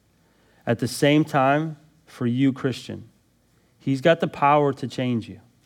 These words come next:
As he commands the winds and the waves, this same spirit that lives in Jesus now lives in you if you are a believer in Christ Jesus, right? And this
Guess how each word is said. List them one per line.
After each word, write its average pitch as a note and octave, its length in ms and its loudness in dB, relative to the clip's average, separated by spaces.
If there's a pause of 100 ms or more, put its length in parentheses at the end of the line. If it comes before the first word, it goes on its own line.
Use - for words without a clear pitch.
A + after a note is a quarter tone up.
(680)
As A#2+ 260 0
he F3 440 0 (460)
commands C3+ 540 4
the C#3 100 2
winds C3+ 380 4
and C3 100 2
the A#2+ 80 2
waves, C3 440 4
this C3 160 -4
same C#3 420 0
spirit C#3 560 -2
that B2 160 -2
lives B2+ 240 -2
in A#2+ 140 2
Jesus A#2+ 480 -2
now A#2+ 200 4
lives A#2 380 0
in A2+ 240 -2
you A2+ 240 0
if G#2 160 -8
you G#2+ 140 -4
are G#2 80 -2
a G2+ 60 -4
believer G2+ 440 -6
in G2+ 80 -8
Christ G2 320 -10
Jesus, G2 440 -14 (1040)
right? B2 280 -6 (420)
And B2+ 160 2
this C3+ 300 0